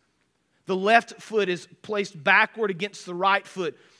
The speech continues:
both feet extended, toes down, and a nail is driven through the arc of each. As he pushes himself upward to avoid the stretching torment,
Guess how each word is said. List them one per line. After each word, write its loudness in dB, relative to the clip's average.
both -2
feet -6
extended, -8
toes -2
down, 0
and -8
a -10
nail -2
is -8
driven -4
through -10
the -10
arc 2
of -4
each. -6
As 0
he -6
pushes -6
himself -4
upward 0
to -8
avoid -6
the -10
stretching -4
torment, -4